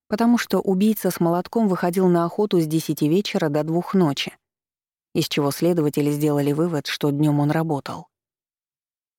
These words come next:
Какие типы попадались ей, пока она колесила по дорогам, не знал никто. Лусия Геррера отказывалась разговаривать об этом с прессой, несмотря на все подзуживания журналистов. На этот счет у них было множество предположений и одна уверенность.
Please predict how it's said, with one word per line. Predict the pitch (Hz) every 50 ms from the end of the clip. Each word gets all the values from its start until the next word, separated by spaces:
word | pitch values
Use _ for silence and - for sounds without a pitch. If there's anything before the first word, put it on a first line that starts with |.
| _ _
Какие | - 190 190 - - 247 233
типы | 208 - - 247 - 226 185
попадались | - 165 - 165 160 175 185 190 190 165 -
ей, | - 180 202 214
пока | 208 - 180 170 - 170 165
она | 170 165 156 -
колесила | - 160 160 170 - - 180 170 160
по | - 165
дорогам, | 156 160 160 175 214 220 202 185 175 170
не | 170 165 160
знал | 160 165 165 170 165
никто. | 160 160 160 - - - - 131 107 - - _ _ _ _ _ _ -
Лусия | 151 151 156 147 - - 165 151 147 143
Геррера | 143 147 147 143 160 170 165 156 151 - - 165
отказывалась | - - - 185 180 175 160 151 151 151 - -
разговаривать | 151 143 147 151 147 147 170 170 160 147 147 - 151
об | 139 151
этом | 156 - 151 147 147
с | - -
прессой, | - 160 143 139 - - - - - - _ _ _ _ _ _ _ _ _ _ _ -
несмотря | 185 175 165 - 160 156 156 - 175 160 151
на | 143 139 139
все | - - - 170 160
подзуживания | - 151 143 143 151 156 160 156 156 143 143 143 143 139 143
журналистов. | 147 147 147 147 151 156 151 143 135 - - - - - - _ _ _ _ _ _ _ _ _ _ _ _ _ _ _ _ _ _ _ _ _ _ _
На | - 202 220 247
этот | 240 - 208 190
счет | - - - 226 226 -
у | 196
них | 190 190 190 180 170
было | 180 185 180 175
множество | 175 175 180 190 202 190 190 170 - - 175
предположений | - 175 165 - - - 165 165 165 175 190 214 214 202 190 180 180
и | - 190 165
одна | 160 165 160 175 180 170 170
уверенность. | 175 180 180 151 143 143 131 135 - - - - -